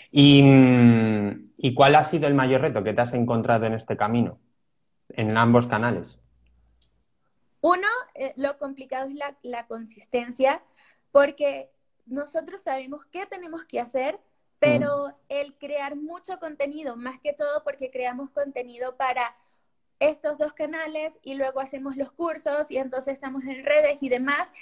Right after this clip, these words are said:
Speaker 2: y donde mayormente yo soy la cara y la que aparezco en todo, o sea, ocupa mucho tiempo y la consistencia ha sido algo que hemos estado resolviendo, que la organización también la hemos ido manejando por ese lado.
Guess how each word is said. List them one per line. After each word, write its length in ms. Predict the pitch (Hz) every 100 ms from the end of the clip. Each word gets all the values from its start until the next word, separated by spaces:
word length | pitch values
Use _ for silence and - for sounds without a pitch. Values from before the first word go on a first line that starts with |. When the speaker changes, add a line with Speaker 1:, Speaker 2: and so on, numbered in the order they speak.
| - -
Speaker 2:
y 120 | 277
donde 260 | 285 277
mayormente 680 | 262 247 262 277 285 294 247
yo 200 | 226 262 294
soy 200 | 311 302
la 180 | 247
cara 380 | 262 262 254 277 -
y 100 | 247
la 160 | 233
que 100 | -
aparezco 440 | 233 240 240 220 240
en 100 | 247
todo, 400 | 254 262 294 392 _ _
o 140 | - 269
sea, 220 | 277 269 - 226
ocupa 580 | - 254 247 226 277 - _ _
mucho 720 | 240 233 262 277 285 277 269
tiempo 560 | 277 294 254 233 262 320 _ _ _
y 100 | 311
la 180 | 285 285
consistencia 720 | 294 285 285 - 285 294 349
ha 40 |
sido 240 | 339 320 302
algo 260 | 302 320
que 140 | - 254
hemos 220 | 262 285
estado 400 | 285 - 247 277
resolviendo, 800 | 269 254 220 226 262 294 330 349
que 160 | 294 262
la 200 | 233 233
organización 880 | 233 233 220 226 226 226 247 247
también 320 | 262 269 262 262
la 120 | 262
hemos 240 | 247 262 247
ido 180 | 240
manejando 520 | 240 233 220 226 226 233
por 140 | 240
ese 240 | 226 233
lado. 360 | 226 233 269